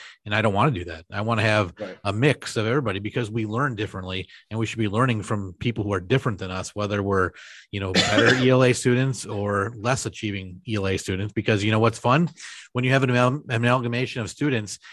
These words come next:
Speaker 1: and then they go to math class and they find out, "Boy, I'm a really bad writer, but I'm really good at math, and I can really help that kid that wasn't very good at math, but they're really good at E L A." So it really builds community. And I
Speaker 2: Sure.
Speaker 1: mean, that's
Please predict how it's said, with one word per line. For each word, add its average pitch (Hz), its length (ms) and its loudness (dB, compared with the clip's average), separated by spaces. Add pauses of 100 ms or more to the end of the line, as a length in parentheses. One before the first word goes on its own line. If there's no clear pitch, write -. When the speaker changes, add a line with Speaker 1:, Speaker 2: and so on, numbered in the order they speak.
(160)
Speaker 1:
and 123 100 -6
then 139 80 0
they 143 80 0
go 131 100 0
to 117 100 0
math 110 320 -2
class 104 360 -6
and 113 80 -8
they 110 60 -6
find 120 220 -2
out, 107 200 -2 (280)
"Boy, 127 160 2
I'm 156 120 2
a 123 80 2
really 123 240 2
bad 107 240 0
writer, 107 280 -2
but 95 140 -4
I'm 110 160 -6
really 127 220 2
good 117 180 0
at 95 60 -12
math, 113 380 -4
and 113 80 -8
I 123 80 0
can 120 180 -8
really 120 220 0
help 120 220 -2
that 143 220 -2
kid 110 220 -4
that 113 140 -4
wasn't 123 260 -2
very 110 160 0
good 101 160 -4
at 98 80 -8
math, 104 340 -4
but 104 100 -6
they're 98 100 -6
really 107 220 2
good 107 160 2
at 104 60 -4
E 107 120 -8
L 98 120 -2
A." 92 180 -2 (400)
So 104 360 -2 (240)
it 120 120 -2
really 127 320 6
builds 113 320 0
community. 110 560 -4 (300)
And 98 300 -14
I 107 80 -6
Speaker 2:
Sure. 104 80 -2
Speaker 1:
mean, 104 100 -4
that's - 360 -4